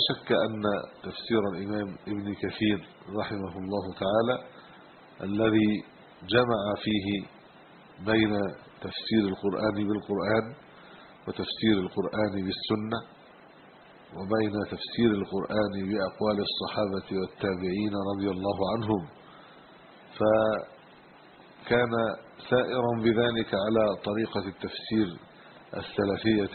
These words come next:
الصحيحة، فهو مع اختصاره لما ورد في تفسير ابن جرير رحمه الله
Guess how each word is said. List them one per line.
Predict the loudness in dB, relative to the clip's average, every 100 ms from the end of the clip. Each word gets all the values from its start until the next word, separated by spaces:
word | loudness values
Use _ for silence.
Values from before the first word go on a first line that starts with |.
| -8
الصحيحة، | -8 -6 -4 -4 -6 -10 -16 -20 -20 -20 -20 -20 -4
فهو | 0 2 2 2 0 -6 -12 -6
مع | -4 -4
اختصاره | -4 -6 0 0 2 2 0 -2 -6 -10
لما | -4 0 2 4
ورد | 4 2 2 2 0 -6 -18 -20 -20 -20 -6
في | -4
تفسير | -2 -4 0 2 4
ابن | 2 0 0
جرير | 2 4 2
رحمه | -2 -8 -8 -6 -4 -4
الله | -4 -2 -2